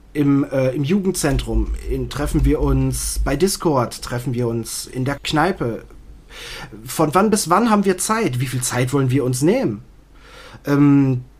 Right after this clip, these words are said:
dadurch scheiden dann auch meist ganz schnell, äh, verschiedene Alterskategorien aus. Also, ähm, es, ich muss auch sagen, wir hatten auch eine Momente in der Spielrunde schon mal, dass wir auch sagten, „Okay, wir sind jetzt alle Ü dreißig und wenn da jetzt jemand mit neunzehn Jahren ankommt,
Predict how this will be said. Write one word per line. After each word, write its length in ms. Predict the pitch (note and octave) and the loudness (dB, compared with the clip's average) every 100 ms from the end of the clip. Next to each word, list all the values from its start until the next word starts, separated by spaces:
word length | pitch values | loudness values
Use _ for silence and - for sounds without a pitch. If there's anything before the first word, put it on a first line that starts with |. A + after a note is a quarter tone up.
| - | -8
dadurch 380 | D3 D3+ D#3+ - | -4 2 2 4
scheiden 420 | D3+ D#3+ F3 E3 | 2 2 2 2
dann 220 | D3 D3 | 2 0
auch 180 | C#3 C3+ | -2 -2
meist 340 | C#3 C#3 - | -2 -2 -4
ganz 320 | - C#3+ E3+ - | -4 -4 -2 -2
schnell, 580 | - C#3+ C#3+ E3 F3+ | 0 0 0 2 0
äh, 320 | F3 D3+ D3 D3+ | 0 -4 -4 -4
verschiedene 960 | - C3+ - D#3+ D3+ D3 C#3+ C#3 C3 | -6 -6 -4 -4 0 0 0 -2 -2
Alterskategorien 1040 | - A3+ D4+ - D3+ B2+ B2 A#2 A2 G#2 F#2+ | -2 0 0 -2 -4 -4 -4 -4 -6 -8 -8
aus. 340 | E2 E2 - | -12 -14 -16
Also, 520 | - G#2+ A2 G#2+ G#2 - - - - G2+ - - | -14 -10 -8 -6 -6 -8 -18 -18 -16 -16 -14 -4
ähm, 840 | C3 B2+ B2 A#2+ B2 B2 A#2+ A#2 A#2 | 2 4 6 6 4 4 2 0 -4
es, 220 | - - - - - - - - - B2 | -8 -14 -20 -20 -20 -20 -20 -20 -20 -16
ich 160 | B2+ | -6
muss 320 | C3+ C#3+ D3 - | 0 2 2 0
auch 260 | A#2+ C3 | -2 0
sagen, 360 | - G#2 D3 F3+ | 0 0 2 2
wir 80 | C#3+ | 0
hatten 160 | D3+ | -2
auch 320 | - G#2 E3+ | -4 -4 -2
eine 320 | G3 F3 E3+ E3+ | 0 0 0 0
Momente 640 | D3 D3 C3+ C3 - F#3 | 2 2 2 0 0 -2
in 100 | F3 | 0
der 100 | E3+ | -2
Spielrunde 600 | - F#3 F#3 E3+ F3 F3+ | -4 -2 0 0 -2 -4
schon 220 | - F#3 | -4 -2
mal, 260 | F3+ F3+ F#3 | -2 -4 -6
dass 160 | F3+ | -6
wir 140 | F#3+ E3 | -6 -6
auch 100 | E3 | -6
sagten, 320 | F#3+ E3 F3+ | -6 -6 -6
„Okay, 360 | E3 - C#4 F#3 | -4 -2 -2 -2
wir 100 | B2 | -6
sind 160 | A#2+ | -6
jetzt 220 | G#2 G2+ - | -10 -12 -10
alle 160 | A2+ | -8
Ü 240 | G#2+ G#2+ G2+ | -8 -10 -10
dreißig 680 | - - G3+ - A3+ A3+ | -10 -8 -6 -6 -6 -6
und 120 | C3+ C3 | -6 -4
wenn 160 | C3 | -2
da 80 | B2+ | -2
jetzt 340 | A#2+ B2+ - | -2 -4 -6
jemand 320 | B2 B2+ B2 G#2+ | -4 -2 -2 -4
mit 140 | - | -6
neunzehn 420 | A2+ A#2 A#2+ A2 | -4 -4 -4 -4
Jahren 300 | G2+ A2+ C3+ | -2 -2 -2
ankommt, 500 | D3 E3+ E3+ G#3+ - | -2 -2 0 -2 -4